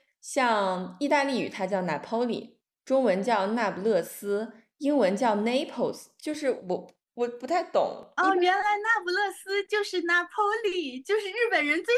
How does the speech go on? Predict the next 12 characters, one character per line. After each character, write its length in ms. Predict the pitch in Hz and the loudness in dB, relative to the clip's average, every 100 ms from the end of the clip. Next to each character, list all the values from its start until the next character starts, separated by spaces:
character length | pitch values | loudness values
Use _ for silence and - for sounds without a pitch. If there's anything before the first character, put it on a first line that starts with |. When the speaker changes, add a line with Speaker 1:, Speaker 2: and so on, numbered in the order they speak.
| 494 | 2
Speaker 2:
喜 100 | 359 | 0
欢 200 | 339 381 | 0 0
吃 220 | - 403 | 0 0
的 140 | 392 381 | 0 0
意 120 | 415 | 2
大 180 | 415 403 | 2 2
利 100 | 403 | -2
面 300 | 415 440 381 | -4 -6 -2
就 100 | 370 | -2
是 140 | 415 359 | -2 0
Napolitan。 880 | 349 339 440 415 370 - 349 247 - - - - _ _ _ - - - _ | 2 2 2 2 0 0 0 0 -8 -16 -18 -20 _ _ _ -16 -14 -14 _
Speaker 1:
<laughs> 600 | 262 - - - - - | -4 -4 -12 -18 -18 -20